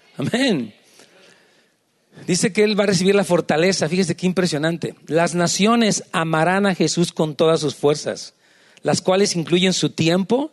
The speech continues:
sus palabras, energía e influencia. Gozosamente le ofrecerán a Jesús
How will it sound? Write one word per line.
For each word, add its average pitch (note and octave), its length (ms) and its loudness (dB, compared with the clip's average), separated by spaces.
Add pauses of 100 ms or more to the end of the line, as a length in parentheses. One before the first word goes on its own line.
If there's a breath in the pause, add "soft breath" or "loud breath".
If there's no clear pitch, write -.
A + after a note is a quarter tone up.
(580)
sus - 220 -4
palabras, F3 600 0
energía D#3+ 600 0
e D#3+ 80 0
influencia. D3 600 2
Gozosamente F#3+ 1120 2
le E3 80 4
ofrecerán D3 500 0
a E3 60 2
Jesús D3 380 -4